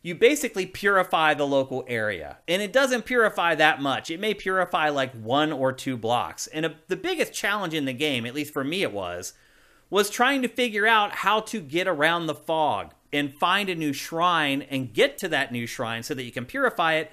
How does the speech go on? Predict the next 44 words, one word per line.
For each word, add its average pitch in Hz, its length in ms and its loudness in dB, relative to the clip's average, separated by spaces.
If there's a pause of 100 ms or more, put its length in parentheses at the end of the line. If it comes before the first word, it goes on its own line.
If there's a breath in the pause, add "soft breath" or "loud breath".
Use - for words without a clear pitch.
(240 loud breath)
and 160 120 -2
open 196 220 0
up 175 160 4
more 160 380 0
area 143 420 2
for 131 240 -4
exploration. 113 800 -6 (560 soft breath)
Otherwise, 208 480 2
you, 202 80 -4
like, 160 240 0
the 147 80 -4
first - 400 -2 (260)
couple 208 300 -2
hours 147 420 2
of 123 120 -8
the 120 80 -4
game, 120 500 -4 (420)
you're 262 140 2
stuck 180 440 0
in, 131 120 -4
like, 123 160 -4
a 113 60 -6
three-block 170 1000 -2
area 202 500 0
of 156 120 -4
Shibuya, 190 640 -2 (260 loud breath)
and 156 140 -6
you 196 80 -4
end 220 80 -4
up 165 100 -6
going 175 280 -4
to, 170 40 0
like, 143 140 -2
the 135 80 -10
same 127 240 -4
locations 190 720 -4
over 127 280 -4
and 127 120 -4
over 170 220 -2
again. 165 180 -4
Like, 143 120 -6
there's 120 140 -10
a 113 80 -10
hospital 175 880 0